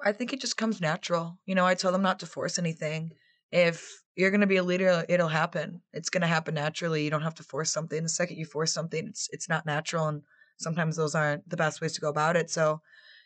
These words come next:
um, I had a talk with a couple of them, and I said, "Let it flow naturally. Don't force things. Like, leaders will rise, and it, they'll rise to the occasion, whether they're freshmen, sophomores, juniors, or seniors."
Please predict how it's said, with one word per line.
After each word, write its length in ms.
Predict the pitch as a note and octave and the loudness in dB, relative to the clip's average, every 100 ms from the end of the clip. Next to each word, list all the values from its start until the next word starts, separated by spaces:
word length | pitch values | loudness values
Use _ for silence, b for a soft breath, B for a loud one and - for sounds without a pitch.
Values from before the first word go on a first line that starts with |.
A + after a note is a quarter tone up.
| B | B
um, 420 | E3 D#3 D3 D#3 - - | 0 0 0 -8 -8 0
I 80 | |
had 120 | F#3 F3+ | 2 2
a 40 | |
talk 280 | F3 D#3+ F3 | 2 0 2
with 180 | F3 E3+ | -2 -2
a 100 | - | -8
couple 320 | D3 F3+ E3+ E3+ | 0 0 2 2
of 80 | |
them, 140 | E3+ D#3+ | 2 2
and 80 | F3+ | 0
I 80 | |
said, 360 | E3 D#3 D#3 E3 b b b - | 0 0 0 -2 b b b 0
"Let 140 | F3+ | 2
it 80 | F#3 | 2
flow 140 | - F#3 | 0 0
naturally. 440 | F#3 F#3 F3 E3 | 0 0 -2 0
Don't 200 | E3 E3 | 0 -2
force 240 | E3 E3+ | -4 -4
things. 440 | - - F#3+ - - _ _ - | -6 -10 -10 -14 -16 _ _ -4
Like, 260 | D#3 D#3 | -2 -2
leaders 400 | E3+ F#3 F#3+ G3+ | 0 2 4 2
will 140 | F3 F3 | 2 0
rise, 500 | D3+ C3 A#2 - - | 0 0 -4 -6 -6
and 220 | D#3 D3 - - | -6 -6 -8 -8
it, 120 | D3 | -4
they'll 140 | D#3 D#3 | 0 2
rise 240 | D#3 D#3+ | 2 2
to 60 | - | -2
the 40 | |
occasion, 340 | D#3 D#3+ D3+ D3+ | -2 0 0 0
whether 220 | D3 D3 | 0 2
they're 180 | D3 C#3 | 2 2
freshmen, 440 | - E3+ - E3 | 0 -2 0 -2
sophomores, 440 | D#3+ D3+ D3+ D3+ C#3+ | 0 0 -2 -8 -10
juniors, 300 | D3+ D3 C#3+ | -8 -8 -8
or 80 | |
seniors." 480 | C#3 D3 C#3+ A#2 - | -8 -8 -10 -12 -16